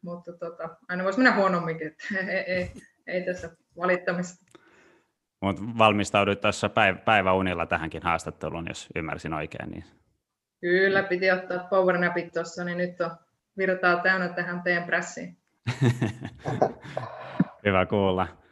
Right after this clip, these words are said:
Speaker 2: Tuota, tuli Instagramissa tällainen kysymys, eli nimimerkki Emilia E Virallinen. En tiedä, onko tuttu henkilö, mutta tota,
Speaker 1: On.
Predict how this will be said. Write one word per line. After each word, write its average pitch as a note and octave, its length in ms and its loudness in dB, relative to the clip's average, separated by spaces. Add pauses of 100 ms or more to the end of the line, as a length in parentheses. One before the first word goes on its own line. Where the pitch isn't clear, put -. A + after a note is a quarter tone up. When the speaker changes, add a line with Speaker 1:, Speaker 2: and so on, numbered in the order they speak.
(220)
Speaker 2:
Tuota, A2+ 380 6
tuli B2+ 300 4
Instagramissa G2+ 640 4
tällainen F#2+ 520 4 (100)
kysymys, F#2+ 460 2
eli F#2+ 180 4
nimimerkki F#2+ 1120 2
Emilia F#2 520 6 (480)
E F#2 220 2
Virallinen. E2 680 2 (580)
En E2+ 120 -6
tiedä, E2 200 -2
onko E2 140 -2
tuttu F2 280 -6
henkilö, E2+ 400 -4
mutta D#2+ 280 -8
tota, E2 260 -4 (680)
Speaker 1:
On. F#3 400 0